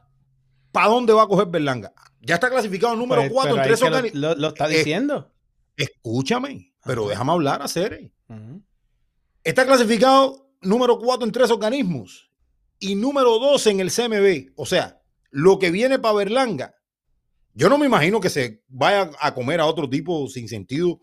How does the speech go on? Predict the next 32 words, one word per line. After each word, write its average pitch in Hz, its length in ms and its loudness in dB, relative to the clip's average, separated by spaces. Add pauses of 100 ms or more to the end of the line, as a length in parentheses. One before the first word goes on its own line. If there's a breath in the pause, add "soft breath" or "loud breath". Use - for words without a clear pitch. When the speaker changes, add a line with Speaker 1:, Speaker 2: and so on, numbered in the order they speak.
(260 soft breath)
Speaker 1:
por 120 160 -6
ir 139 60 0
para 143 140 2
allá 135 80 2
atrás. 156 240 -2
O 160 40 -4
sea, 135 160 0
no, 107 140 -4
no. 185 300 -4 (420 soft breath)
Ya 117 180 0
tú 180 80 0
estás 190 160 4
clasificado 185 640 4
ahí, 285 260 2 (120)
tú 143 140 -8
tienes 185 260 -4
que 220 100 -4
ir 262 60 -6
pa' - 120 -4
fuego, 269 480 -6 (140)
porque 127 180 -6
ya 135 120 0
tú 165 100 -10
tienes 196 200 2
veinte 214 320 2
peleas 208 260 2
también 208 360 0
y 190 60 -2
tú 196 100 -4
noqueaste 196 480 2
a - 40 6
dieciséis. 170 520 -6